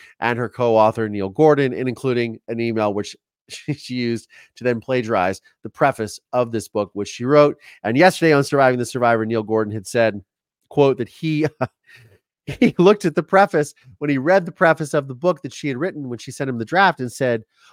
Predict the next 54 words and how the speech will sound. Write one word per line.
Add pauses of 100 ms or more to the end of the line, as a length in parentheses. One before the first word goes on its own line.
"Wow,
this
is
really
well,
well
written.
How
did
you, (400)
how
did
you,
uh, (300)
how
did
you
find
time
to
write
all
this?"
And
she
said,
"Oh,
I
just
kind
of
made
time (460)
for, (160)
<laughs>
for
it," (320)
which
he
kind
of, (520)
in
his
mind,
looking
back
now,
hindsight
being
twenty
twenty,
he
had
thought